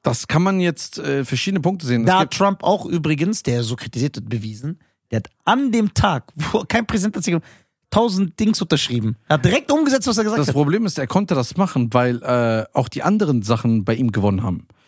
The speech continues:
Speaker 2: Hm.
Speaker 1: Wenn jetzt, sagen wir, weil die C D U Macht wird,
Speaker 2: Ja.
Speaker 1: äh, in die Macht kommt, nicht wird, in die Ma-, äh, an die Macht kommt.
Speaker 2: Ja.
Speaker 1: Und verspricht das Volk zehn Gesetze. Was ist, wenn die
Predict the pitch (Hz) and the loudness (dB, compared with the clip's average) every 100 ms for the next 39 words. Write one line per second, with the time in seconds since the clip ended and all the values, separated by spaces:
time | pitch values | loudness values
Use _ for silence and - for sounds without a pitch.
0 | _ 127 120 - 127 170 165 - 160 156 | _ 0 0 2 2 2 0 -2 0 2
1 | 160 160 _ _ - 143 131 - 151 147 | 0 -6 _ _ 0 0 0 -4 -2 0
2 | 185 175 165 - - 104 95 - - 131 | 0 2 2 0 -2 -2 -2 -6 -6 -4
3 | 127 - 135 139 135 127 123 127 131 131 | -4 2 2 2 2 0 -2 -2 2 4
4 | 139 139 - 107 92 110 - 95 92 - | 4 2 0 -2 0 -2 -2 -4 -6 -12
5 | _ - 110 117 _ - - - 135 127 | _ -2 0 0 _ -8 -8 -4 -2 2
6 | 143 147 - 104 101 - - 107 - - | 2 0 -2 -6 -6 -10 0 0 0 -6
7 | _ _ _ - 156 143 - 165 123 247 | _ _ _ 0 0 0 -2 -2 0 0
8 | 233 220 170 220 220 - - 240 247 208 | 0 -2 0 2 0 -2 -2 0 2 2
9 | 180 180 - 107 117 _ _ _ _ _ | 2 0 -2 -6 -6 _ _ _ _ _
10 | - - 180 185 156 160 156 | -2 0 0 0 0 0 -2